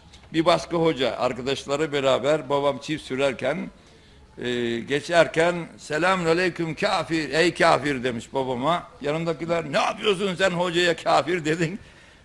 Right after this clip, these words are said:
Ee, babam gülerek, "Ve aleyküm selam ey Müslüman." demiş ona da.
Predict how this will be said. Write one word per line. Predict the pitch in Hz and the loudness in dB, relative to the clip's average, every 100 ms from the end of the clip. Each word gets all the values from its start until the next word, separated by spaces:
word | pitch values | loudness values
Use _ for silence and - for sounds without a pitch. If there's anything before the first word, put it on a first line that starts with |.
| _ _ - | _ _ -20
Ee, | - 151 131 123 123 123 117 - 73 - 127 | -14 -10 -8 -6 -6 -6 -6 -8 -12 -10 0
babam | 165 180 180 | 2 2 0
gülerek, | 156 185 165 160 165 160 | 0 4 4 4 4 2
"Ve | |
aleyküm | 165 170 165 156 160 151 | 2 2 0 -2 -6 -4
selam | 160 151 151 147 | 0 2 2 0
ey | 151 | 0
Müslüman." | 143 127 - 139 127 117 | -2 -6 -4 0 0 0
demiş | 110 107 - | -6 -8 -8
ona | 131 127 120 | -6 -4 -2
da. | 165 | -2